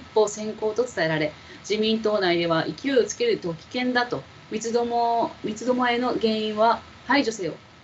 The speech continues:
何をすればよいか当事者が分かっているはずですと書いてあるんですけども、これはどういうことなんですか？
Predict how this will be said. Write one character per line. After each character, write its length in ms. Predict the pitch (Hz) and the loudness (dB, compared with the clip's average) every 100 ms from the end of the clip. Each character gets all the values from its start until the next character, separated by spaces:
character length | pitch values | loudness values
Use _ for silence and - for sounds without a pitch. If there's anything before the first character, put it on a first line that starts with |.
| - | -10
何 320 | 214 262 311 | 0 4 6
を 60 | 240 | 4
す 160 | - 214 | 0 -6
れ 80 | |
ば 140 | 196 180 | -4 -4
よ 100 | 180 | -4
い 60 | |
か 100 | 175 175 | -6 -8
当 100 | 233 240 | -6 -6
事 80 | |
者 100 | - | -4
が 80 | 185 | -2
分 200 | 156 170 | 0 -2
か 60 | - | -4
っ 20 | |
て 80 | - | -4
い 20 | |
る 60 | 190 | -4
は 60 | 170 | -4
ず 80 | |
で 100 | 170 | -6
す 100 | 165 - | -8 -6
と 120 | 180 | -4
書 140 | 202 | 0
い 60 | 185 | 0
て 100 | 170 | 0
あ 20 | |
る 60 | 165 | 0
ん 20 | |
で 80 | 160 | -2
す 80 | |
け 80 | - | -2
ど 60 | 165 | -2
も、 80 | 165 | 2
こ 120 | 359 | 4
れ 140 | 427 | 6
は 240 | 403 392 349 | 6 4 2
ど 220 | 294 330 | 2 2
う 40 | |
い 60 | 277 | 0
う 20 | |
こ 120 | - | -4
と 80 | 165 | -2
な 80 | 156 | -2
ん 60 | 143 | -2
で 60 | |
す 60 | - | -6
か？ 160 | 269 | -6